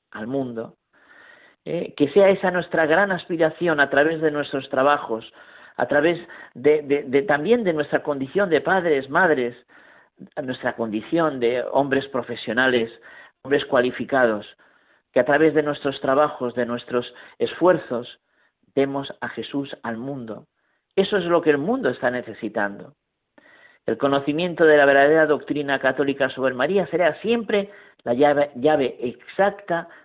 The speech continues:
de la comprensión del misterio de Cristo y de la Iglesia, ¿eh? Cuanto más profundizamos en María, cuanto más ahondamos en el misterio de María, más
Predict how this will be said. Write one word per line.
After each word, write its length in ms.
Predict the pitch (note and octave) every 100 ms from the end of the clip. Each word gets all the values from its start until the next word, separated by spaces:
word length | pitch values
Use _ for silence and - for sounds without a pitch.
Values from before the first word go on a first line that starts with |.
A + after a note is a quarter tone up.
| _
de 80 | A#2+
la 140 | A#2
comprensión 580 | A#2 D3+ C3 C3 - F#3+
del 140 | C#3+ D#3+
misterio 400 | F#3 - C#3+ F3
de 120 | F3+
Cristo 440 | A#2 A2 - A#2+
y 80 | A2+
de 100 | G#2+
la 100 | A2
Iglesia, 640 | G#2 G#2+ G2+ - F#2 F#2+ _ _ _ _ _
¿eh? 220 | - F#3+ - - - -
Cuanto 300 | B2+ B2 C#3
más 200 | E3 -
profundizamos 840 | D3+ D3+ C#3 C3 D3 F#3+ G3+ F3
en 100 | C3
María, 480 | B2 A#2+ A2+ A2+ - _ - - _
cuanto 280 | - C3+ C#3+
más 220 | D3 E3+ - - D3+ -
ahondamos 640 | C#3 C3 C#3+ A3 G#3+ F#3+
en 80 | D#3+
el 100 | D3+
misterio 460 | C#3+ C3+ - D#3+
de 120 | C#3+ C3
María, 500 | B2 D3+ G#3+ A3+ - _ _ - _
más 220 | - D3